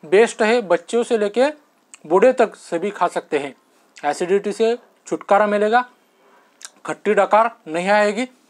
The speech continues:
डाइजेशन अच्छा और प्रॉपर तरीके से होगा और आपका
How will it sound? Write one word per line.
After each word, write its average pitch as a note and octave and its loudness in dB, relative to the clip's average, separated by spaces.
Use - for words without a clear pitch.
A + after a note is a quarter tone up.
डाइजेशन E3+ 0
अच्छा D#3+ 0
और F3+ 2
प्रॉपर F#3 2
तरीके F#3 0
से F#3 -2
होगा C3+ 0
और G3 4
आपका A3 2